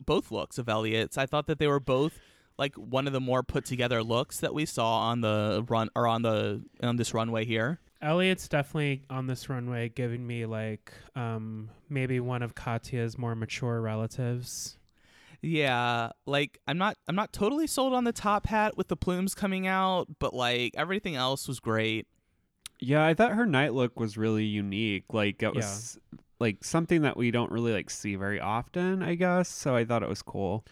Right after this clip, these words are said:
Speaker 2: It's like what India Ferrah tries to do.
Speaker 1: Right.
Speaker 3: Yeah.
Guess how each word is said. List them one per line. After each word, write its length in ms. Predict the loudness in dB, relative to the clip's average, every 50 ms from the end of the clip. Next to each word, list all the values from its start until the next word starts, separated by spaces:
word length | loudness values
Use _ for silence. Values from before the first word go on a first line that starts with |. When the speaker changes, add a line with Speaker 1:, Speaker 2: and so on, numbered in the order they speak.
| -20 -20 -20 -10 2
Speaker 2:
It's 240 | 2 2 2 2 2
like 300 | 4 4 4 4 4 2
what 320 | 4 4 4 4 0 -10 _ _ _ _ _ -2
India 340 | -2 -2 0 0 -2 -2 -2
Ferrah 400 | -4 -4 -2 -2 0 0 -2 -4
tries 540 | -4 -6 -6 -4 -4 -2 -4 -4 -6 -8 -12
to 100 | -14 -12
do. 320 | -12 -12 -12 -12 -16 -18 -18 -20 -20 _ _ _ _ _ -4
Speaker 1:
Right. 400 | 0 2 4 4 4 2 0 0
Speaker 3:
Yeah. 380 | -2 -2 -2 -2 -2 -4 -6